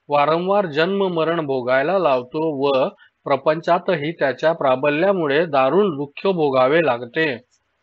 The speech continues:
आता रजोगुण हा सुटेना, सांसारिक हे तुटेना, प्रपंची गुंतली वासना, यास उपाय कोण? आता हा रजोगुण तर सुटता सुटत नाही, त्यामुळे या संसार चक्रातून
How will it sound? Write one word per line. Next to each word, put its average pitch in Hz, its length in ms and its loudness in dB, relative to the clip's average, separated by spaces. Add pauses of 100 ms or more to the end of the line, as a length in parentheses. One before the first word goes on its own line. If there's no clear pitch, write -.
(400)
आता 151 340 0
रजोगुण 160 540 0
हा 151 240 0
सुटेना, 135 600 -4 (340)
सांसारिक 156 600 0
हे 143 260 -2
तुटेना, 151 600 -2 (520)
प्रपंची 160 600 -2
गुंतली 156 640 -2
वासना, 151 580 0
यास 143 400 0
उपाय 170 640 0
कोण? 180 400 0 (720)
आता 135 340 2
हा 156 220 2
रजोगुण 139 600 -6
तर 156 260 -2 (280)
सुटता 170 420 0
सुटत 160 400 -6
नाही, 139 440 -10
त्यामुळे 160 640 0
या 160 140 0
संसार 147 480 -2
चक्रातून 139 720 -6